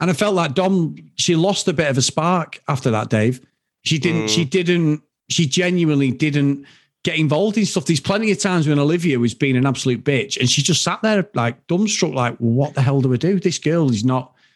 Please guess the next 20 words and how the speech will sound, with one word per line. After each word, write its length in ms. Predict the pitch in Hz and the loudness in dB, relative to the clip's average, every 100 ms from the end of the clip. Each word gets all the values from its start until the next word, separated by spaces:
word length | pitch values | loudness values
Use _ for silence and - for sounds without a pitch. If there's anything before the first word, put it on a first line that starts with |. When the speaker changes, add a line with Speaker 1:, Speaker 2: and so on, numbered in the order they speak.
| _ _ _ _ _ 135 | _ _ _ _ _ -6
Speaker 1:
she, 180 | 131 165 | -4 -2
she, 280 | 120 175 139 | 0 0 0
she's 300 | - 160 156 | 0 0 0
not 280 | 180 185 135 | -2 -2 -4
for 100 | 160 | -4
changing, 460 | 135 165 214 220 156 | -2 0 0 0 0
no 100 | 165 | 0
matter 220 | 156 143 | 0 0
how 280 | 135 180 180 | 0 0 0
in 120 | 160 | 2
the 80 | 135 | 2
wrong 280 | 147 208 170 | 2 2 2
Olivia 380 | 135 170 175 95 | 0 0 -2 -2
is." 160 | 95 | -4
She 160 | - 156 | -2 0
just 160 | 165 - | 0 0
stuck 180 | 156 - | -2 0
to 80 | 120 | 0
the 100 | 110 | 0
story. 460 | - 143 233 247 | 0 0 0 -2